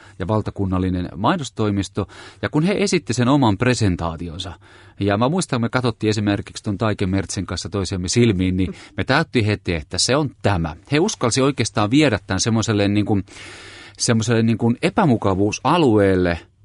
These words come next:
mutta kuitenkin oltiin semmoisessa, semmoisessa niin kuin hyvässä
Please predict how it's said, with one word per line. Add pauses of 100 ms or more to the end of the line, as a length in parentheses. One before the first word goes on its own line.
(140)
mutta
kuitenkin
oltiin
semmoisessa, (160)
semmoisessa
niin
kuin
hyvässä